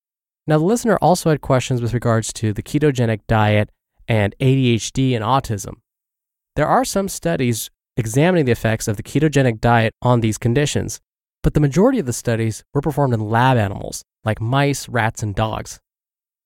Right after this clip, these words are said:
One small study was conducted back in two thousand and three in humans and found improvements in the behavior of autistic children when they followed a ketogenic diet. The problem is,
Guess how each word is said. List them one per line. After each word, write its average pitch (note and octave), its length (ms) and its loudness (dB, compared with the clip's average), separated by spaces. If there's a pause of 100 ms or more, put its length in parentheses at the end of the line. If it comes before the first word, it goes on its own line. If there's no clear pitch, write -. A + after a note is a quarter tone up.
(100)
One G#3 300 4
small C3+ 300 2
study G#2+ 280 0
was D#3+ 360 2
conducted C3+ 500 0
back A2+ 200 2
in A2+ 120 -2
two C#3+ 200 2
thousand B2+ 360 2
and G#2+ 120 -4
three B2+ 300 -2
in D#3 240 0
humans A2+ 540 0 (280)
and C3+ 200 -2
found D3+ 220 2
improvements F3+ 560 0
in C#3+ 100 -4
the B2+ 60 0
behavior C3+ 520 2
of G#2 80 -2
autistic C#3+ 520 0
children B2+ 540 2
when A#2+ 120 0
they A#2 60 2
followed A#2 280 0
a A#2 40 0
ketogenic G#2 520 -2
diet. C3 380 0 (480)
The A2+ 80 -12
problem F3 380 0
is, A2+ 280 -4